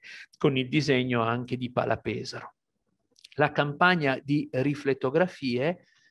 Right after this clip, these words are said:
ha messo, ha rivelato quindi un disegno importante, un disegno di qualità.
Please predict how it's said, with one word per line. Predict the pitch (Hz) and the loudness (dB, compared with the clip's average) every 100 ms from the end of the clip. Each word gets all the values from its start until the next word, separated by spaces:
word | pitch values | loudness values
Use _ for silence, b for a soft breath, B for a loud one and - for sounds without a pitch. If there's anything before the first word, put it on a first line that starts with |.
| b - | b -2
ha | 147 | -2
messo, | 160 160 - - 135 123 | 0 -2 -2 -2 0 0
ha | 139 139 | 0 0
rivelato | 147 190 139 117 - 131 | 4 4 4 0 0 -4
quindi | 127 120 123 | -2 -6 -6
un | 127 | -4
disegno | 123 135 127 127 127 120 120 - | 0 2 2 0 0 0 0 -6
importante, | 127 120 117 117 - 160 160 139 123 | -10 -8 0 0 2 4 4 2 -6
un | 117 | -8
disegno | 110 120 123 117 | -2 -2 -2 -6
di | 117 | -6
qualità. | - 120 117 - 151 117 | 0 0 0 2 2 2